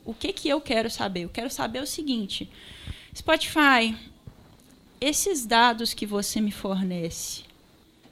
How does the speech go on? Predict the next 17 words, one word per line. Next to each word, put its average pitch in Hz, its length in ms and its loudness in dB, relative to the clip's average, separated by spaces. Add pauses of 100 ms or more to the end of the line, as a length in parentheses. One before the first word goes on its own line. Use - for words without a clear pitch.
das 190 180 -2
pessoas 196 440 -4
que - 100 -4
ouvem 220 260 0
o 220 60 0
meu 208 160 0
episódio, 190 720 -2 (540)
são 208 260 -4
downloads 202 580 -2
ou 277 120 -2
são 240 240 -4
plays? 180 680 -8 (920)
Qual 294 200 0
que 285 160 -6
é 220 80 0
a 226 60 -4
diferença? 185 840 -6